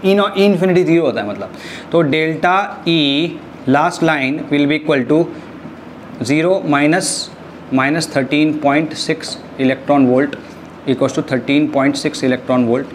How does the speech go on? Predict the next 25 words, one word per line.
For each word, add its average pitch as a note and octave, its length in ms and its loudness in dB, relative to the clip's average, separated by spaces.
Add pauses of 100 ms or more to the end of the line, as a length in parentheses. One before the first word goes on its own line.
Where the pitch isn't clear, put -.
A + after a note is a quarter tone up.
(120)
तो - 200 -14
तुम D3 140 4
देख C#3+ 160 2
सकते D3 280 -2
हो D#3 80 0
कि D#3 140 -2
डेल्टा C#3 380 2 (100)
E D#3+ 200 4
जो E3 140 2
है, C3 280 -2 (340)
डेल्टा C#3+ 440 2 (180)
E D3+ 120 4 (600)
lies D3+ 420 2
between C3+ 500 2 (1200)
thirteen D3+ 440 2
point D3+ 380 2
six D#3 360 -2
electron C#3 520 0
volt C3 340 2 (460)
and, C3 340 0
uh, A#2+ 1080 0
ten D3+ 180 4 (100)
point C3+ 300 0 (140)
two B2+ 120 4 (300)
electron B2+ 440 0